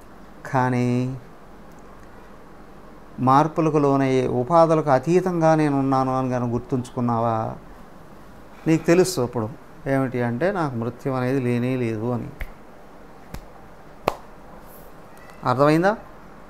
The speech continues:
నీకు మృత్యు ఉందా లేదా?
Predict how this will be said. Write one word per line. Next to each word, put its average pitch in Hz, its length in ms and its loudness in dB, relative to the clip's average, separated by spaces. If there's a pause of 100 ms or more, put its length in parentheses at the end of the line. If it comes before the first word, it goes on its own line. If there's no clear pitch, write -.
(1400)
నీకు 135 220 4
మృత్యు 139 360 4
ఉందా 170 320 8
లేదా? 180 360 4